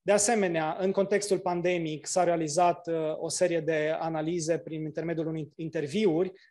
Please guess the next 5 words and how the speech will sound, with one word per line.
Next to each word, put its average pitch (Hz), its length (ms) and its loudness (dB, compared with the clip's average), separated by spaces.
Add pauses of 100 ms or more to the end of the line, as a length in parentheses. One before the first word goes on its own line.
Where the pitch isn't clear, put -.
în 160 80 -12
cadrul, 160 500 0
uh, 151 400 0
reprezentanților 151 720 -4
instituțiilor 151 720 -6